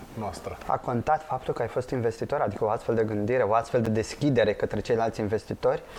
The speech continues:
Speaker 1: Da,
Speaker 2: A
Speaker 1: clar,
Speaker 2: contat experiența
Speaker 1: clar
Speaker 2: ta,
Speaker 1: că
Speaker 2: crezi?
Speaker 1: a contat, pentru că și așteptările mele de la companiile în care am investit erau tot despre transparență.
Speaker 2: De când investești la bursă?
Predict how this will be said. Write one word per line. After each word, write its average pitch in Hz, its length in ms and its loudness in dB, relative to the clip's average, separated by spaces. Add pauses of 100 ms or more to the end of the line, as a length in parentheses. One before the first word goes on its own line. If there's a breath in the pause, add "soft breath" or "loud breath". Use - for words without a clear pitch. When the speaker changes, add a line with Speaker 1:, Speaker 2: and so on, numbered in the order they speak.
(140 loud breath)
Speaker 1:
Da, 127 80 -2
Speaker 2:
A 113 60 0
Speaker 1:
clar, 123 140 0
Speaker 2:
contat 131 260 4
experiența 123 560 2
Speaker 1:
clar 139 180 2
Speaker 2:
ta, 139 60 2
Speaker 1:
că - 200 4
Speaker 2:
crezi? 147 200 2
Speaker 1:
a 117 40 0
contat, 135 400 -2
pentru 139 240 -2
că 139 100 2
și - 120 -2
așteptările 131 560 0 (480)
mele 135 260 0
de 101 100 -4
la 107 100 0
companiile 113 580 -2
în 107 60 -4
care 104 340 0
am 104 140 -2
investit 104 520 -4 (480 loud breath)
erau 156 300 2
tot 165 300 0
despre 143 380 -2
transparență. 120 760 -2 (520)
Speaker 2:
De 120 120 0
când 151 200 0
investești 104 400 -2
la 98 60 -2
bursă? 107 280 -8